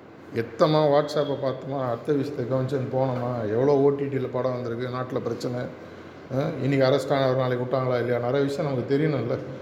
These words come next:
கிளம்பி போயிடும்." அப்ப என்ன ஆகும்? கொடுக்கப்பட்ட கண்டிஷன், சார்ஜ் மேல அப்பப்போ சொல்ற மாதிரி, "Don't throw pearl in front of swine" அப்படின்னுவாரு. பச்சையா சொல்லுவாரு.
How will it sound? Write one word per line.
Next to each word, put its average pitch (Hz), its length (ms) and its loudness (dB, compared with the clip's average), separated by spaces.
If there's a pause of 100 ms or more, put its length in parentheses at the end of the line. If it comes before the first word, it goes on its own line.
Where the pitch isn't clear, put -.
(160)
கிளம்பி 185 300 2
போயிடும்." 175 260 4 (260)
அப்ப 135 200 2
என்ன 196 200 4
ஆகும்? 175 460 2
கொடுக்கப்பட்ட 208 520 0
கண்டிஷன், 147 580 -2 (640)
சார்ஜ் 160 280 6
மேல 156 300 4
அப்பப்போ 151 260 -2
சொல்ற 156 420 0
மாதிரி, 123 360 0 (720)
"Don't 190 360 4
throw 185 320 4 (1040)
pearl 185 320 6
in 156 120 0
front 170 140 2
of 170 120 4 (180)
swine" 156 260 2
அப்படின்னுவாரு. 127 480 -2 (1800)
பச்சையா 143 420 4
சொல்லுவாரு. 131 360 0